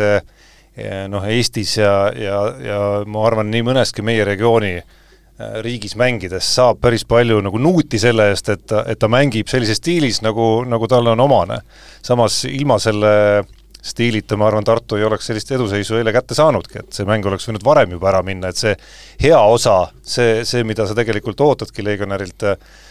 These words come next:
noh, see tihtilugu siis unustatakse ära, kui lõpp läheb nagu koledaks natukene ja väsimuse all ta ikkagi murdus seal ja hakkas eksima ja, ja sealt, noh, noh, see aitas kaasa siis Tartu mängu lagunemisele ka, et, äh,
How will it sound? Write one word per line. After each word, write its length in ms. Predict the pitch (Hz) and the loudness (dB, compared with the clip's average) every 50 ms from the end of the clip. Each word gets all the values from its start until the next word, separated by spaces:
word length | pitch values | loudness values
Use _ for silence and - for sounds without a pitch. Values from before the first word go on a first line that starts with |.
| - - | -20 -12
noh, 140 | - 107 - | -10 -8 -4
see 180 | - - 123 120 113 | -2 0 0 2 2
tihtilugu 480 | 120 120 113 - - 104 107 101 101 104 | 0 -2 -2 -2 -2 -2 0 0 0 -2
siis 300 | - 110 107 98 - - - 113 110 123 | -2 -2 -4 -2 -2 -2 0 0 0 0
unustatakse 480 | 127 120 107 - 113 - - - - 127 | 0 -2 -2 -4 -6 -6 -4 0 2 4
ära, 160 | 139 139 110 90 | 4 6 4 2
kui 140 | 85 87 87 | 2 -2 -2
lõpp 160 | 104 101 - 107 95 | -2 -2 0 0 0
läheb 180 | 92 90 87 | 0 0 0
nagu 160 | 92 92 95 | 0 -4 -2
koledaks 460 | 95 - 135 131 101 87 87 - - 104 | 0 2 4 4 4 2 0 -4 -4 -4
natukene 400 | 101 - 98 - - 98 95 92 92 | -4 -4 -6 -8 -8 -6 -4 -2 -2
ja 80 | 92 95 | 0 0
väsimuse 380 | 107 104 107 101 95 92 101 107 | 0 0 0 -4 -4 -2 -2 0
all 80 | 104 104 95 | 0 0 -2
ta 80 | 104 104 | -4 -4
ikkagi 160 | - 104 95 | -6 -8 -8
murdus 380 | 107 117 127 120 101 101 - - | -6 -6 -4 -4 -6 -8 -6 -2
seal 160 | 104 101 98 | -2 0 0
ja 80 | 101 107 | 0 -2
hakkas 220 | - - 110 117 | -2 -2 -4 -4
eksima 340 | 127 - - - 101 92 95 | -4 -4 -6 -6 -4 -2 -2
ja, 140 | 98 98 98 98 98 - - - - - - - - - 101 | 0 0 0 0 -2 -2 -6 -14 -20 -20 -20 -20 -10 -8 -6
ja 80 | 95 | -2
sealt, 320 | - 110 104 95 - - 123 147 151 143 135 139 135 | 0 0 0 0 -4 -10 -12 -12 -10 -10 -10 -12 -12
noh, 240 | 139 131 123 113 - - | -6 -6 -6 -6 -6 -6
noh, 160 | - 131 117 - | -6 -4 -2 0
see 140 | - 117 113 | 2 2 2
aitas 240 | 107 - - - - | 2 -2 -4 0 2
kaasa 240 | 135 120 104 90 | 4 4 4 2
siis 160 | 90 - 98 - | -2 -6 -10 -4
Tartu 320 | - 110 107 - - 104 | -2 -2 -2 -2 -4 -4
mängu 540 | 95 104 104 101 95 98 98 98 98 107 127 | -4 -2 -4 -4 -4 -4 -4 -4 -6 -6 -8
lagunemisele 640 | 131 113 117 117 113 98 92 92 90 - 98 92 92 | -4 -2 -2 -2 -2 -4 -6 -8 -8 -8 -10 -8 -2
ka, 220 | - 127 123 98 85 | 0 2 2 2 2
et, 240 | - _ - - 113 113 | -2 _ -12 -10 -10 -10
äh, 260 | - - - - - | -10 -12 -20 -20 -20